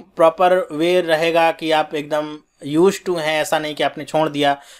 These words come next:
फिर आप एग्जाम में जब जाएँ तो आपको थोड़ा सा समय लगे सोचने में, "अच्छा कैसे कन्वर्ट करते थे, भूल गया, दो से भाग करना था, दो से गुणा करना था, कैसे था?"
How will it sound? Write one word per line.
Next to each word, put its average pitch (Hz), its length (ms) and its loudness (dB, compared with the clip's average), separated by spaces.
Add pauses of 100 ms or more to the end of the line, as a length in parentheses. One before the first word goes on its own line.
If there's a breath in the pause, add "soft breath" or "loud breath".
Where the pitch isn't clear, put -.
(120 loud breath)
फिर 156 100 2
आप 147 160 0
एग्जाम 139 340 0
में 151 120 -4
जब 147 140 -4
जाएँ 139 220 -2
तो 139 80 -8
आपको 139 200 -8
थोड़ा 139 220 -2
सा 143 140 -2
समय 151 320 -2
लगे 147 200 2
सोचने 139 320 -6
में, 139 80 -4
"अच्छा 143 400 0
कैसे 139 320 -2
कन्वर्ट 147 380 2
करते 139 320 -2
थे, 135 220 -4 (420 loud breath)
भूल 139 220 2
गया, 139 200 4
दो 139 140 -2
से 139 140 -2
भाग 135 340 -2
करना 139 260 -2
था, 135 180 -2
दो 135 140 -4
से 131 120 -8
गुणा 131 280 -4
करना 135 300 -4
था, 135 140 -4
कैसे 131 300 -8
था?" 139 220 -8